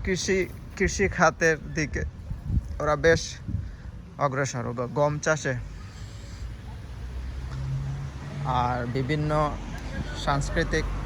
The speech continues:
তাদের যদি আমি ইন্টারন্যাশনাল খেলা, যেটা আমাদের যেমন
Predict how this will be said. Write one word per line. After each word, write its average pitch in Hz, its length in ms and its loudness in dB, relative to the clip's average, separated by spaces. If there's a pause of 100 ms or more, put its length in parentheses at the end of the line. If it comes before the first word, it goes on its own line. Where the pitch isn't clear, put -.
(120)
তাদের 139 340 4 (160)
যদি 143 240 2
আমি 151 320 4 (580)
ইন্টারন্যাশনাল 165 880 4 (140)
খেলা, 151 260 8
যেটা 143 360 2 (1000)
আমাদের 139 440 6
যেমন 147 380 4